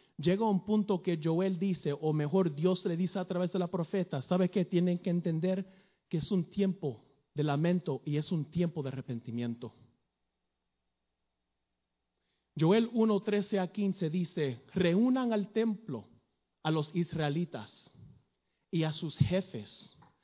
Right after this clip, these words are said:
para que ayunen y oren a Dios. Nuestro Dios viene y está cerca el día. Será un día de, de destrucción por el parte todopoderoso."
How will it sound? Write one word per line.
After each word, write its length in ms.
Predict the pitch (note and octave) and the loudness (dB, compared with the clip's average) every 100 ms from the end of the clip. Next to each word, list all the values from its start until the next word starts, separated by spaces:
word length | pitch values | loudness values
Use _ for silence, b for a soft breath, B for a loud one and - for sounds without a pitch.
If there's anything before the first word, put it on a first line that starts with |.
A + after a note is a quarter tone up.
| _ _ | _ _
para 220 | - E3 D#3+ | -2 0 -2
que 260 | D#3+ D3+ | -4 -6
ayunen 600 | C#3 B2+ F3+ G3+ B2 G2+ - _ _ _ - | -4 0 2 2 0 -6 -14 _ _ _ -6
y 100 | C#3 | -2
oren 320 | C#3 D#3+ D#3+ | -2 -2 -2
a 80 | C3 | -4
Dios. 580 | B2 B2+ A2 - - - _ _ _ _ _ _ _ _ _ _ _ _ _ - | -4 -6 -6 -14 -16 -20 _ _ _ _ _ _ _ _ _ _ _ _ _ -2
Nuestro 440 | E3 G3 G3 G3 | 4 4 4 2
Dios 380 | E3 G#3 A#3 G#3 | 4 4 4 -2
viene 540 | D3 E3 G#3+ E3 A2 - _ _ - | -2 0 0 0 -4 -12 _ _ -6
y 120 | D3+ | -2
está 340 | D3+ - - F3 | -2 -2 -2 -2
cerca 680 | - - G#3 G#3 - D#3+ C#3 | -2 2 4 2 -2 -6 -4
el 220 | C3 B2+ | -6 -6
día. 320 | B2 G#2+ G2 _ _ _ _ _ _ _ _ _ | -8 -10 -12 _ _ _ _ _ _ _ _ _
Será 380 | - G3 F3+ G#3+ | -2 2 4 2
un 280 | A3 G3 F3 | 2 0 2
día 260 | G#3 G3+ | 0 0
de, 180 | F3+ E3 - | 0 -4 -4
de 180 | D#3 D#3 | 2 2
destrucción 960 | D3 D3 D#3 D3 - - G#3+ A#3 B3 A#3 B B - | 2 -2 -4 -4 -6 0 0 2 -2 -6 B B -4
por 160 | E3 | 2
el 240 | D#3 D3+ - | 2 0 2
parte 400 | G#3 G3+ G3 E3 | 2 2 -2 -2
todopoderoso." 1040 | F#3 F3 F3 E3+ D#3 D#3 D3+ - G#2+ | 0 0 -2 -2 -4 -2 -4 -6 -14